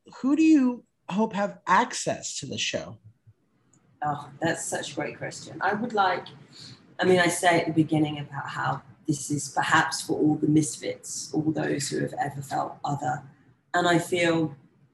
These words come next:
Speaker 2: that it's for those people. And for them, you know, when I wrote that, I think of people that identify as queer. I think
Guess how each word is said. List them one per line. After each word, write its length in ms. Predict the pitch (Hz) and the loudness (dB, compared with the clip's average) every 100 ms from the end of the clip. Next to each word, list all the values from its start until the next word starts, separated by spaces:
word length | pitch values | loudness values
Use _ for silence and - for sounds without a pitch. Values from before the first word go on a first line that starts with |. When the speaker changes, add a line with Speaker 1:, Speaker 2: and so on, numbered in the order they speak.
| _ _ - - | _ _ -20 -2
Speaker 2:
that 420 | 151 143 135 - - _ | 2 4 2 -4 -16 _
it's 260 | 160 156 - | 2 2 0
for 300 | 143 147 - - - | -6 -6 -10 -18 -10
those 200 | 135 135 | -6 -6
people. 460 | - - - - - - | -4 -6 -6 -14 -8 -4
And 320 | 139 - - - _ _ _ _ _ _ - | -4 -4 -8 -18 _ _ _ _ _ _ 2
for 80 | |
them, 320 | 160 160 - - _ | 6 6 4 -4 _
you 100 | 165 | 2
know, 140 | 143 131 - | 2 -2 -4
when 160 | 156 165 | 2 4
I 80 | 151 | 4
wrote 340 | 165 175 - | 4 4 4
that, 240 | 185 202 170 | 2 2 -2
I 60 | |
think 440 | 165 - 156 156 - | -4 2 4 4 0
of 200 | 147 - - - | -8 -10 -20 -4
people 340 | 185 185 - 151 | 0 0 -2 -4
that 260 | 151 - - _ _ _ _ - | -4 -6 -12 _ _ _ _ 2
identify 460 | 156 147 143 - 147 | 4 4 0 -2 -4
as 160 | - | -4
queer. 400 | - - 151 156 - _ _ _ _ _ _ - | -6 -2 -2 -4 -16 _ _ _ _ _ _ -6
I 40 | |
think 260 | - 156 | 0 0